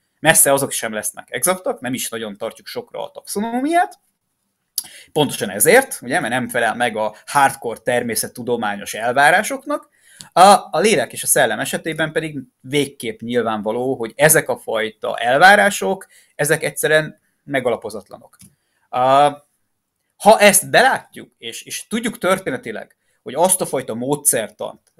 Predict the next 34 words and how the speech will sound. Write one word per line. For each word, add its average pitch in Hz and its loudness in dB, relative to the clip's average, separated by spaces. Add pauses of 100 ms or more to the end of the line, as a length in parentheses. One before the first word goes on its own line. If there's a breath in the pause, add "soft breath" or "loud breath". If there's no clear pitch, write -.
(120)
most - -20
akkor - -16
mindig 123 -10
ilyenkor 110 -10
Galileire 117 2
fogok 101 -8
hivatkozni, 117 -6
hiszen 107 -8 (260 loud breath)
ő 127 -4
ennek 113 -4
a - -10
meghatározó 104 -6
alakja. 123 -6
Tehát - -20
ezt - -6
a 104 -10
Galilei-féle 117 2
módszertant 120 -2
mire 151 4
találták 107 -4
ki, 285 -4 (140 loud breath)
és - -10
ez 123 -2
hogyan 151 2
működött 120 -2
az 104 -14
ezerhatszázas, 107 -6
ezerhétszázas, 107 -8 (180 loud breath)
ugyanis 156 0
az 139 -2
ezernyolcszázas 156 4
évek 143 -2
végéig 156 -2
gyakorlatilag 156 -2